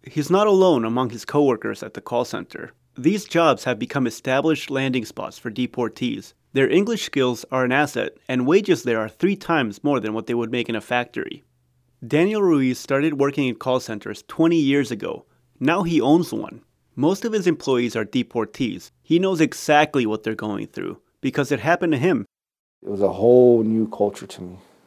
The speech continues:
Speaker 2: 'cause, uh, you know, I was taken over there as a baby, so I never lived in Mexico. And coming back as an adult, it was like, it was a whole new culture. It was like,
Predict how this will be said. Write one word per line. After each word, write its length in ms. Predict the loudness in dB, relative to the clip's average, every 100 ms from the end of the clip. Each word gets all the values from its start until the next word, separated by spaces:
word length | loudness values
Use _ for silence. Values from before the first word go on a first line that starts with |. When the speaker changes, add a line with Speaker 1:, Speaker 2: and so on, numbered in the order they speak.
| _ _ _
Speaker 2:
'cause, 160 | -8 0
uh, 320 | 2 2 -2 -4
you 60 | -4
know, 120 | -4
I 20 |
was 180 | -4 -4
taken 340 | -2 0 2
over 200 | 2 2
there 180 | 2 2
as 120 | 2
a 40 | 2
baby, 480 | 4 4 2 -4 -10 _ -20 _ -20 -20
so 960 | -20 -4 4 6 8 6 6 4 2 -2
I 80 | -4
never 220 | 0 0 -2 -4
lived 300 | 2 2 2
in 80 | -2
Mexico. 520 | -4 -8 -20 -20 -20 -20 _ _ -20 -20 _ -14
And 880 | -8 -8 -6 -8 -6 -6 -8 -12 -12
coming 320 | -4 -4 -4
back 300 | 0 2 2 0 -20 -20 -10
as 240 | -8 -4
an 160 | -6 -6
adult, 680 | 0 6 6 6 0 -4 -20 _ _ -10
it 80 | -6
was 120 | -4
like, 260 | -4 -6 -10 _ _ _ -10
it 100 | -8
was 120 | -6
a 40 | -2
whole 200 | -2 -2
new 100 | 0
culture. 360 | -2 -2 -6 -2
It 60 |
was 100 | 2
like, 220 | 2 0